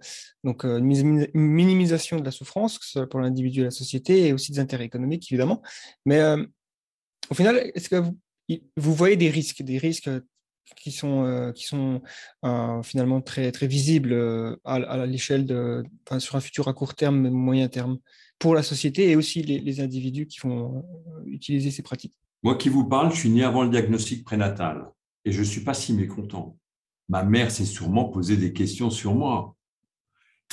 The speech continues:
Speaker 2: Mais à ma naissance, elle m'a retourné dans tous les sens, elle a regardé si j'avais tous les trous, euh, et puis elle était contente.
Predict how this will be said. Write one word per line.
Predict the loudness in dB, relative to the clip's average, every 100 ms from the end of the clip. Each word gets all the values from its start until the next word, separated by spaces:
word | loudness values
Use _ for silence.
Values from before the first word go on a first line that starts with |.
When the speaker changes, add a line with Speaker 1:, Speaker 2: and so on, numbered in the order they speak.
| -2
Speaker 2:
Mais | 2 4
à | 4
ma | 6
naissance, | 4 2 0 -2 0
elle | 2
m'a | 2
retourné | 2 0 0 2
dans | 0
tous | -2 -2
les | -2
sens, | -2 -4 -2
elle | 0
a |
regardé | 0 0 2 2
si | 0
j'avais | -2 -2 -4
tous | -2
les | -2
trous, | -2 0 2 4
euh, | 2 0
et |
puis | -2 -4
elle | -4
était | -4 -6
contente. | -8 -12